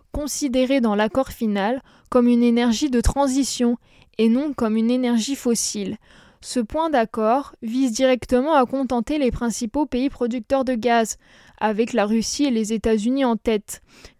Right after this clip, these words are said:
C'est l'une des zones d'ombre considérables du bilan de cet accord historique, qui ainsi ne marque pas une fin totale de l'exploitation des énergies fossiles,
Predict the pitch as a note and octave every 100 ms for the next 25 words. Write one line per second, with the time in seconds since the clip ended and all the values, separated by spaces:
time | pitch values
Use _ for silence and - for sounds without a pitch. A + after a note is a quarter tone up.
0 | _ - B3+ B3 D4+ F4 B3 B3 G#3+ C#4+
1 | D4 A#3+ C4 D#4 C#4 - G3 - D#4 -
2 | D#4 B3 A#3+ A#3 C#4 A3 A3 G3+ A#3+ A#3+
3 | C#4 A3+ G3+ G#3+ G#3 G3+ C4+ - C4+ -
4 | A#3+ G#3+ A3 - - _ - - - A#3+
5 | A#3 - E4 E4 A#3 G#3 - - - B3+
6 | - - A3+ G#3 G#3+ G3+ C4+ A3+ C4 C#4+
7 | A3 G#3 G#3+ - B3 A#3 A3 - C4+ A3
8 | G#3+ B3 A3 G#3 B3+ G#3 - A3+ C#4